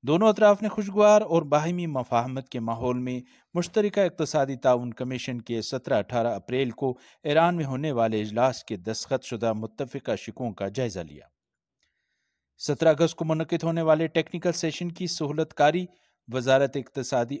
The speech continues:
अमूर ने की, जिसमें वजारतों बशमूल रेलवेज, एविएशन, बैनुस्सूबाई राब्ता, तालीम, वजारत इत्तलाआत व नशरियात, आईटी और टेलीकम्युनिकेशन, नेशनल फूड सिक्योरिटी के नुमाइंदों ने शिरकत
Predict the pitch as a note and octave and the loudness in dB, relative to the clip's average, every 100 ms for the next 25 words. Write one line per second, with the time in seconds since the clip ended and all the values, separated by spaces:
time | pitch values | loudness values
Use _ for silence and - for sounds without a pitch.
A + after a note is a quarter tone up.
0 | - B2+ C3 C#3 A2 G#2+ B2 D#3+ _ _ | -6 -6 -4 -6 -6 -6 -6 -8 _ _
1 | - C#3+ - F3+ E3 E3 E3+ E3+ F3 F3+ | -12 -8 -4 -4 -2 4 4 4 0 -6
2 | E3 C3+ - C#3+ C#3 G#2 G#2+ A#2 A2+ C3 | -4 -6 -4 -4 -4 -4 -2 -2 -2 -2
3 | B2+ - _ _ B2+ C3 C3+ C3 - C3 | -4 -8 _ _ -4 -2 -2 -4 -4 -6
4 | B2 B2 _ C3 C3 B2 - A#2 A2 A2+ | -6 -10 _ -6 -4 -6 -4 -4 0 0
5 | A2 G2 - C3 B2 A2+ _ _ - C3+ | 0 -2 -2 2 2 0 _ _ -2 0
6 | C3 C#3 C3+ C3 C#3+ A2 A2+ A2+ A#2+ A#2+ | 0 -2 -6 -8 -8 -6 0 0 0 -4
7 | G#2+ - G#2+ G#2+ A#2 A#2 G#2 F#2+ - G#2+ | -8 -4 -2 2 2 0 -8 -10 -8 -2
8 | A2+ B2+ B2+ _ _ - A#2+ B2 - C3+ | 0 0 -2 _ _ -4 -4 -4 -6 -8
9 | C3+ B2 A#2+ - C3+ C3+ C#3+ B2 A2+ A2+ | -6 -2 -2 -2 -4 -4 -8 -8 -6 -6
10 | G#2+ C3+ B2+ B2 _ _ C3+ C#3+ - D#3 | -6 -8 -8 -10 _ _ -4 -4 -2 -8
11 | C3+ - B2 B2 C3 A#2+ B2 A#2+ B2+ B2 | -8 -6 -6 -6 -10 -4 -4 -4 -8 -6
12 | G#2 G2 G#2+ A#2 B2+ A#2+ - F2+ G2 | -6 -4 -4 -4 -6 -6 -10 -10 -10